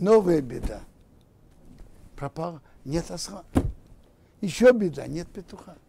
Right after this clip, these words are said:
Еще беда, потушила свечка. Так я мог что-то видеть. А с-,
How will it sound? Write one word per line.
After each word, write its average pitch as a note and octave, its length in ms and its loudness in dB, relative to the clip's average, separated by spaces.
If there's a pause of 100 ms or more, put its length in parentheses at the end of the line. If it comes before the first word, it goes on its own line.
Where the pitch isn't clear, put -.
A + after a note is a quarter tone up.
(540)
Еще A#3 300 0
беда, D3 340 -10
потушила D#3+ 500 -14
свечка. - 400 -18 (400)
Так F3 200 -12
я D#3+ 100 -10
мог D3+ 240 -8
что-то D3+ 280 -14
видеть. E3+ 300 -16 (2250)
А B2 100 -16
с-, - 200 -20